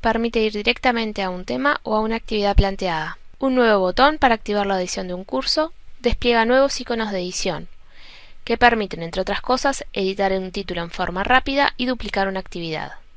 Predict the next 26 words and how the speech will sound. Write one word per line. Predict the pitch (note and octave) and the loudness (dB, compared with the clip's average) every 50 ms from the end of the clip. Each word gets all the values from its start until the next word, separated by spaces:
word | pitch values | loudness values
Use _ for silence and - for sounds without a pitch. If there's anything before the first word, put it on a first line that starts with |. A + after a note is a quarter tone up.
| - - - | -20 -12 -2
Ahora | - G#3 G#3+ B3 C4+ C#4 C#4+ C#4+ | 2 4 6 8 8 8 8 6
todos | - - D4+ E4 E4+ | 6 4 4 4 4
los | D#4 C4+ - - | 4 2 0 0
elementos | G#3+ G#3+ A3 A3 A3 G#3+ G3+ - | -2 -2 -2 -2 -2 -4 -4 -6
que | F#3+ - | -6 -6
componen | - F3 F3 G3 G3 F#3+ F3+ F3 | -6 -6 -4 -2 -2 -2 -2 -4
un | D#3+ D#3+ | -8 -8
curso | E3 - A#3+ C4 - - - C#4 C4+ | -8 -6 -6 -4 -4 0 0 0 0
se | - G#3 G3 | 0 -2 -2
pueden | - G3 F#3+ F3+ F3+ | 0 0 -2 -2 -2
arrastrar | E3+ E3 - - - - A#3+ A#3+ B3 - | -4 -4 -4 -4 -4 0 2 2 2 2
para | - A3 G3 F#3 | 0 -2 0 0
reordenarlos, | F3 - F3 D#3+ D#3+ D#3+ D#3+ D#3 E3 F#3 F3+ E3+ - - D3 - - - - | -2 -2 -4 -4 -4 -6 -6 -6 -2 -2 -2 -2 -2 -6 -12 -12 -12 -14 -12
seleccionándolo | - - G#3+ F#3+ F#3+ - - - A#3 B3 B3+ B3+ A#3+ A#3+ B3 B3 B3 B3+ C4 - - - - - - | -10 -6 -4 -4 -4 -4 -4 -4 -2 0 0 0 0 -2 -2 -2 -2 -4 -4 -8 -18 -20 -20 -14 -6
y | G#3+ G#3+ | -4 0
arrastrándolo | G3+ G#3 - - - A#3 A#3 A#3 A#3 A#3 A3+ G#3 | 0 0 -2 0 0 0 0 0 0 0 0 0
desde | F#3+ F#3 F#3 F#3 | 0 0 -2 -6
su | - F#3+ | -8 -8
posición | - F#3+ F#3+ - G3 - - F#3+ F#3+ | -8 -8 -10 -8 -8 -6 -4 -4 -4
original | F#3 F#3 G3 - - B3 A#3+ B3+ B3+ C4 C#4 C#4+ - - - - - - - | -4 -6 -6 -8 -8 -4 0 0 0 0 -2 -4 -10 -12 -14 -14 -14 -8 -6
hacia | B3 - - B3 | -6 -2 0 2
la | A3+ G#3 | 2 2
posición | - G3 F#3+ F3+ - - F#3+ G3 | 0 -4 -8 -6 -6 -6 -6 -6
que | - F#3+ | -6 -6
se | - F3+ | -6 -6
desea. | F3 E3+ E3 - - D3+ - - - - | -6 -6 -8 -8 -8 -6 -8 -8 -10 -12